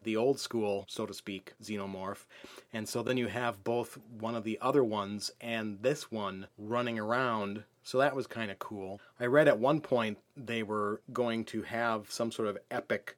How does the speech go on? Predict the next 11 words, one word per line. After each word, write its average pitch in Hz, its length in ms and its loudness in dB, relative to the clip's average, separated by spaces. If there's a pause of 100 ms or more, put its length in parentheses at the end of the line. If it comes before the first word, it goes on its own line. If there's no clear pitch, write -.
battle 110 560 2
between 107 460 -4
the 92 80 -6
two 165 320 4
of 104 100 0
them. 92 340 -6
The 123 440 2
pale 147 420 8
white 135 400 4
human-sized 117 760 0
one, 95 360 -6